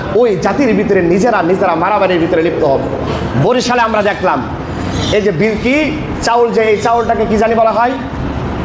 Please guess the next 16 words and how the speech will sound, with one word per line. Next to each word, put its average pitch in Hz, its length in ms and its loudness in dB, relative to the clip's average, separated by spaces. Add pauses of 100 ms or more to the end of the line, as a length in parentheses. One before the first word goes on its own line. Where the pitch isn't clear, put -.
(640)
দশ 208 240 0
টাকা 220 160 0
কেজি 208 200 2
একটা 214 180 -2
চাউলের 220 320 0
কার্ড 208 180 -2
দেওয়া 214 160 2
হয় 226 100 0
না, 240 120 0 (840)
এই 175 160 2
চাউলের 226 320 0
কার্ডটাকে 214 360 -2
কি 214 100 2
জানি 226 160 2
বলা 226 180 2
হয়, 240 180 0